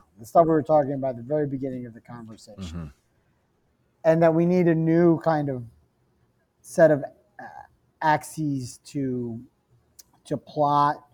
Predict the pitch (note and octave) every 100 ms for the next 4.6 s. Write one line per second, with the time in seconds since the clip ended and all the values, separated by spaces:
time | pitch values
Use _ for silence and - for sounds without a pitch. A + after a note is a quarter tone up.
0 | _ _ - C3+ D3+ D3 C#3 D#3 D3+ C3
1 | C3+ C3+ - C#3 C#3+ C3+ C3 C#3 C3+ C3
2 | D3 C#3+ C#3 - - - C3+ _ _ D3+
3 | C#3+ C#3 C#3 C3+ C3 A#2+ _ _ _ _
4 | _ _ _ - B2 A2